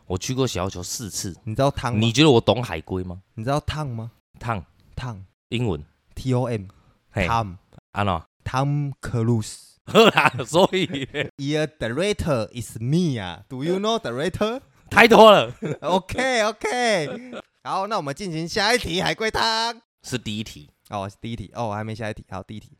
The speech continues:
Speaker 2: Are you ready？
Speaker 1: Ready。
Speaker 2: 好，我要出题了。我住在一栋大楼里。有一天，我从窗户外看到对面的大楼有一个男人。那个男人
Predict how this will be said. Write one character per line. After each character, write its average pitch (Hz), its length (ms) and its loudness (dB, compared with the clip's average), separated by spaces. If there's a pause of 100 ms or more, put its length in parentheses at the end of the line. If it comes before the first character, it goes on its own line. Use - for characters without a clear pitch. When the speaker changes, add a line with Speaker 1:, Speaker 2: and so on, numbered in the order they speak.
Speaker 2:
Are 117 160 -8
you 139 80 -4
ready？ 147 320 -4 (160)
Speaker 1:
Ready。 277 580 2 (180)
Speaker 2:
好， 92 420 -8
我 104 100 -8
要 120 40 -6
出 135 140 -8
题 120 140 -8
了。 98 240 -6
我 117 280 0
住 170 160 -8
在 160 440 -4
一 127 100 -12
栋 151 220 -6
大 151 180 -6
楼 104 160 -2
里。 101 200 -12
有 117 200 -2
一 151 40 -2
天， 165 420 -4
我 113 100 -4
从 113 320 -10
窗 147 300 -8
户 147 240 -4
外 135 320 -2
看 139 260 -8
到 135 240 -2
对 139 220 -8
面 131 160 -10
的 113 80 -12
大 117 260 -6
楼 - 220 -16
有 104 160 -8
一 - 20 -6
个 120 80 -8
男 98 260 -10
人。 95 140 -14 (200)
那 180 100 -8
个 165 100 -2
男 139 220 -4
人 104 320 -6